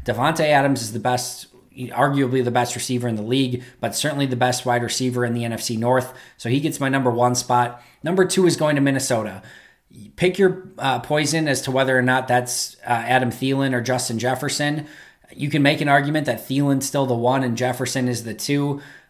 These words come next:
I personally think at this point, Jefferson is their best receiver. So if that puts him on the number one line, then I'll still take Adam Thielen as number two. But it's Davante, whatever Minnesota wide receiver you want to put there. I'm still going M V S as the best third receiver in the,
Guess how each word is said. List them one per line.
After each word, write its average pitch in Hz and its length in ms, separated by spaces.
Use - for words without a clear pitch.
I 139 160
personally 147 480
think 143 420
at 113 160
this 127 160
point, 135 320
Jefferson 131 480
is 123 140
their 113 140
best 131 400
receiver. 185 500
So 127 220
if 113 100
that 123 220
puts 135 240
him 131 100
on 127 140
the 123 80
number 127 240
one 127 280
line, 131 360
then 127 100
I'll 120 80
still 135 260
take 131 220
Adam 127 260
Thielen 131 380
as 117 160
number 120 240
two. 143 440
But 123 120
it's 120 120
Davante, 151 800
whatever 135 380
Minnesota 131 480
wide 123 220
receiver 131 360
you 120 140
want 123 180
to 120 60
put 127 180
there. 123 380
I'm 165 160
still 202 180
going 180 240
M 135 200
V 127 160
S 156 200
as 123 140
the 127 80
best 120 320
third 185 200
receiver 185 440
in 185 80
the, 180 100